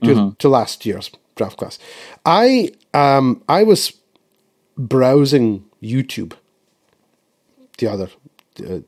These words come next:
Speaker 2: last week, and
Speaker 1: Mm-hmm.
Speaker 2: I came acro-, or, or this week, earlier this week, and I came across this stat,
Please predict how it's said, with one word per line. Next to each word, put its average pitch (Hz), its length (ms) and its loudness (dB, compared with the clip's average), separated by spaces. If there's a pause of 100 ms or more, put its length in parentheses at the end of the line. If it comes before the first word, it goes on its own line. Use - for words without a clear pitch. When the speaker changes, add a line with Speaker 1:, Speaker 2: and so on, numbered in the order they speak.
Speaker 2:
last 120 260 -4
week, - 220 -20 (800)
and 135 100 4
Speaker 1:
Mm-hmm. 139 100 2
Speaker 2:
I 170 100 4
came 170 240 0
acro-, - 220 -4
or, 120 200 -2
or 107 100 -10
this 135 220 -4
week, - 140 -6
earlier 120 200 0
this - 180 -10
week, - 200 -20
and 131 160 -2
I 190 220 2
came 151 300 0
across - 400 -8
this 107 120 -8
stat, - 440 -10